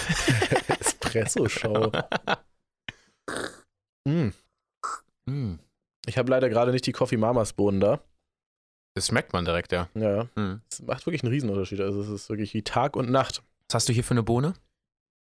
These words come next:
Speaker 1: Du, das ist hier so eine Bio, oh, ich weiß ja nicht die Marke, von der die ist, aber es ist, äh, vom Stärkegrad so das Höchste, was diese Marke zu bieten hat.
Speaker 2: Das ist schon stark auf jeden Fall, das merkt man, aber ich finde es eigentlich immer
Speaker 1: Ich mag das
Speaker 2: ganz
Speaker 1: mal ganz
Speaker 2: angenehm.
Speaker 1: gern. Ich,
Speaker 2: Ja.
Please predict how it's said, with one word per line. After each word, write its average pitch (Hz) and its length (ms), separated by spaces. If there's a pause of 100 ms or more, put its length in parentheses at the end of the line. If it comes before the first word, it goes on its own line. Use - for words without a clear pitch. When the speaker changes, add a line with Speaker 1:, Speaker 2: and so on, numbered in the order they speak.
(260)
Speaker 1:
Du, 120 140
das 147 180
ist - 160
hier 143 160
so 131 120
eine 117 800 (280)
Bio, 143 520
oh, 98 60
ich 95 100
weiß 120 180
ja 127 120
nicht 113 180
die 120 60
Marke, 113 300
von 104 160
der 104 100
die 104 80
ist, 113 140
aber 107 180
es - 240
ist, 113 80
äh, 98 220 (1040)
vom 127 100
Stärkegrad 131 720
so 123 100
das 113 200
Höchste, 131 280
was 117 200
diese 120 180
Marke 123 320
zu 123 140
bieten 131 180
hat. 135 80
Speaker 2:
Das 151 80
ist 180 60
schon 196 160
stark 113 340
auf - 120
jeden 90 120
Fall, - 80
das - 80
merkt 90 240
man, 87 80
aber 85 140
ich - 60 (280)
finde 98 180
es - 80
eigentlich 92 220
immer 92 260 (160)
Speaker 1:
Ich 131 120
mag 147 160
das 147 80
Speaker 2:
ganz 143 100
Speaker 1:
mal 131 80
ganz - 100
Speaker 2:
angenehm. 113 220
Speaker 1:
gern. - 100 (100)
Ich, 110 100
Speaker 2:
Ja. - 80